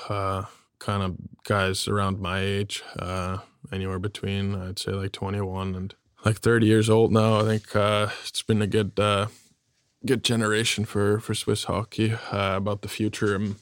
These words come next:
I'm not, I'm not too sure. I don't really know many, many kids, uh, coming up and, uh, how good, how good they are and, uh, how good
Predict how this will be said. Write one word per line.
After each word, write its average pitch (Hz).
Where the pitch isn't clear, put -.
I'm 107
not, 104
I'm -
not 104
too 107
sure. 110
I 101
don't 104
really 104
know 101
many, 104
many 107
kids, 104
uh, 98
coming 104
up 98
and, 95
uh, 95
how 104
good, 98
how 139
good 117
they 113
are 110
and, 104
uh, 98
how 104
good 101